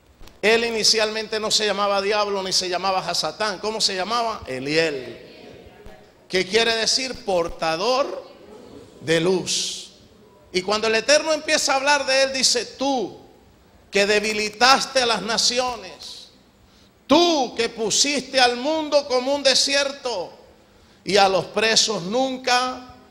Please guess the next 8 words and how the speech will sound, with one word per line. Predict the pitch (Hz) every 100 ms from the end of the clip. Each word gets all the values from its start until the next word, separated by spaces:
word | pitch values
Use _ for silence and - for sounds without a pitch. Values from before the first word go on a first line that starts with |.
| - -
le | 156 175
abriste | 165 165 180 214 190 - - 220 220 - - _ -
la | 135 135 131
cárcel". | 165 160 143 - - 120 101 110
Diga | 151 202
conmigo, | 185 190 208 165
dos | 185 180
características. | 196 190 - 170 175 - 131 - - -